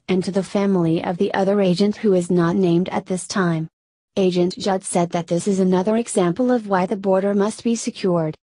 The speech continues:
Judd stated, "When all facts come to light on this matter, I believe the public will be outraged as there are those who do not value life who come across our border.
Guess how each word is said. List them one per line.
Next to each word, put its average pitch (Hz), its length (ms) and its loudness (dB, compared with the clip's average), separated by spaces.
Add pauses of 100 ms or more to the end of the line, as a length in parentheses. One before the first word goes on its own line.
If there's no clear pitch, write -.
(360)
Judd 190 240 0
stated, 156 420 -2 (220)
"When 190 220 0
all 190 280 0
facts 185 460 -4
come 196 300 0
to 196 140 -6
light 175 320 0
on 185 140 2
this 180 240 -2
matter, 156 420 -2 (220)
I 196 140 2
believe 214 400 2
the 214 100 -6
public 196 420 -2
will 220 100 0
be 220 180 2
outraged 208 640 0
as 190 160 -2
there 190 180 0
are 202 60 2
those 196 300 2
who 208 120 0
do 196 180 0
not 202 220 0
value 208 380 0
life 185 420 0
who 233 100 0
come 202 300 2
across 202 400 0
our 185 240 0
border. 156 400 -4